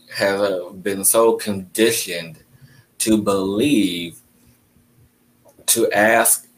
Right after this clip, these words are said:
God for what we want, ask the universe for what we want, ask, ask, ask. And yes, we've been conditioned to say, "Ask and it is given." Yes, I've believed that, and I've, have believed that. And so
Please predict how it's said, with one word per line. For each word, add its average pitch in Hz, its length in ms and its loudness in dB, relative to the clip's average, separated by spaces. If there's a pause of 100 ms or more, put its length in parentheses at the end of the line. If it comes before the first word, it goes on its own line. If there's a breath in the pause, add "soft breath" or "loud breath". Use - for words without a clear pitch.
(160)
God 87 400 -2
for 90 240 -4
what 85 220 -2
we 82 120 -10
want, 76 280 -14 (120)
ask 107 440 4
the 104 100 -4
universe 101 600 -2
for 87 240 -4
what 87 280 0
we 87 160 -12
want, 92 520 -6 (440 loud breath)
ask, 104 420 4 (160)
ask, 92 500 2
ask. 95 380 0
And 107 120 0
yes, 101 200 0
we've 101 240 -2
been 98 160 -4
conditioned 101 560 -4
to - 60 -2
say, 95 260 0
"Ask 104 480 4
and 95 140 -8
it 92 100 -4
is 87 180 -8
given." 98 480 -2
Yes, 120 280 0
I've 110 320 0 (560)
believed 92 420 0
that, 98 320 -2
and 98 140 -4
I've, 95 280 0 (580 loud breath)
have 113 360 2
believed 87 380 -2
that. 90 160 0
And 92 100 0
so 98 320 0